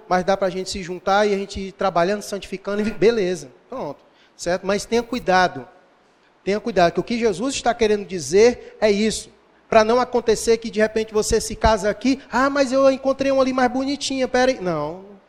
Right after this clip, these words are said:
acabou-se. Não rola mais. "Não, mas eu, eu me, acabei me apaixonando por outra pessoa." Tira isso do teu coração. Porque a vontade de Deus pra tua vida é a vossa santificação.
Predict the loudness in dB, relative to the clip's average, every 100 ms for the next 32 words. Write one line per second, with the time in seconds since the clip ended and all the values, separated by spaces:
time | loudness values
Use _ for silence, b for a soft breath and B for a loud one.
0 | _ -10 -8 0 0 0 -6 -10 -16 _
1 | _ _ _ _ _ _ _ _ _ _
2 | _ -8 -2 2 2 2 0 0 -2 -8
3 | B -4 0 4 4 2 0 -4 B -2
4 | 0 0 0 2 2 2 0 -2 -2 -2
5 | -4 -2 0 0 -2 -2 2 2 0 -4
6 | -4 -4 -2 -2 -2 -4 -6 -8 -16 _
7 | _ _ _ _ _ 0 6 8 6 0
8 | 4 4 6 4 4 2 -2 0 0 0
9 | 2 2 0 -2 -2 -2 -2 -4 -16 _
10 | _ -16 -10 -8 -8 -10 -12 -14 -14